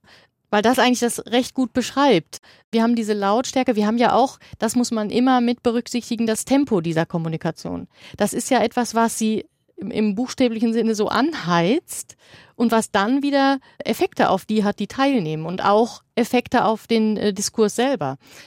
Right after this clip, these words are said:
Das ist ja etwas, was in der Methode dieser Medien sitzt. Und in diesem wahnsinnigen Zeitdruck, wenn ich jetzt nicht sofort mit dabei bin, hab ich's verpasst. Wenn ich den Hashtag erst am Abend sehe, ist er schon nicht mehr im Trend, dann bin ich nicht mit dabei.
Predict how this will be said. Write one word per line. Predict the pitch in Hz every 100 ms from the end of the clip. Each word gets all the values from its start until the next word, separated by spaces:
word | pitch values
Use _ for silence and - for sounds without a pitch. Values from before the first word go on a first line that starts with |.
| -
Das | 208
ist | 247 247
ja | 240 226 - _ _
etwas, | - 226 240 233 - - _ _ _ _
was | 208 208 - _ _ _ -
in | 240
der | 233
Methode | 226 - 302 302 208
dieser | 180 185
Medien | 196 196 208
sitzt. | 202 - - - - -
Und | 214
in | 208
diesem | 214 214 202
wahnsinnigen | 208 247 294 277 233 220
Zeitdruck, | - 220 - 240 -
wenn | 233
ich | 233
jetzt | 233 247 -
nicht | 240
sofort | 220 - 226 226
mit | 233 233
dabei | 220 202 196 214 254
bin, | 254 254 247 _ - _
hab | 214 233
ich's | -
verpasst. | 220 196 220 254 -
Wenn | 202
ich | 202
den | - 202 196 -
Hashtag | 226 226 220 202
erst | 202
am | 196 196
Abend | 214 233
sehe, | 220 214
ist | 226
er | 262
schon | 240 233
nicht | 226
mehr | 233
im | 220 226
Trend, | - 233 233
dann | 196 202
bin | 214
ich | 233 220
nicht | 214 220
mit | 214
dabei. | 190 185 180 208 247